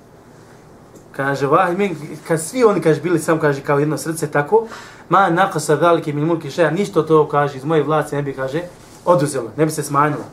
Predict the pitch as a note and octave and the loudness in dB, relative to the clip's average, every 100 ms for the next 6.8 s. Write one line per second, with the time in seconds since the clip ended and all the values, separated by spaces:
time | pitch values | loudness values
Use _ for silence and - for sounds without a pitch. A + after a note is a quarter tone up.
0 | - - - - - - F3 G3 F#3+ F#3+ | -20 -20 -20 -20 -6 4 6 6 4 2
1 | F#3 E3 D#3 F3+ F3 F3 D#3 F#3+ F#3+ D3 | 4 4 2 2 2 4 4 4 2 0
2 | C#3 B2 C3+ C3+ E3 E3+ E3+ D#3 G#3 D#3+ | 0 -2 -2 -2 4 4 4 0 0 0
3 | A2 - - - - C#3 G#3 G3+ E3+ G#3 | -4 -14 -20 -20 -10 0 4 4 4 4
4 | G#3+ G#3 G3+ F#3 E3+ F3+ F#3+ F#3+ F3 A3+ | 4 2 0 4 4 4 2 -2 0 0
5 | E3+ D3 - - - - - - - - | 0 -4 -6 -10 -20 -20 -20 -20 -20 -20
6 | - - G3+ G#3+ G#3 G#3+ C#3+ | -20 0 2 4 4 4 0